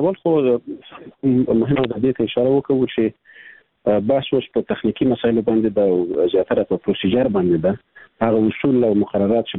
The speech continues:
باید د مذاکرې په جریان کې مراعات شي، په هغو باندې خبرې کېږي. او د خو تېرو تجربو په اساس باندې که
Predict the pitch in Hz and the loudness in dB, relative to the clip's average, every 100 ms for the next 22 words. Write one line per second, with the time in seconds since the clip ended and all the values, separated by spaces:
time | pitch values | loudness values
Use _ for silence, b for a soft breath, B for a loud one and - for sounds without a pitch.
0 | 98 95 - 101 92 98 95 95 110 107 | -2 -2 -2 -2 0 0 0 -2 -2 -2
1 | 95 104 107 95 95 101 123 - 120 98 | -2 0 0 0 0 0 0 -2 -2 0
2 | 104 104 104 - 120 143 123 180 147 135 | 0 0 0 0 0 -2 0 0 2 2
3 | 120 _ b b b b - 127 123 123 | 0 _ b b b b -2 0 0 -4
4 | - - 135 143 _ - 175 160 131 113 | -8 -2 -2 -2 _ -2 0 0 0 -2
5 | 120 151 147 117 - 131 - 113 107 - | 0 0 0 -2 0 -4 0 0 0 0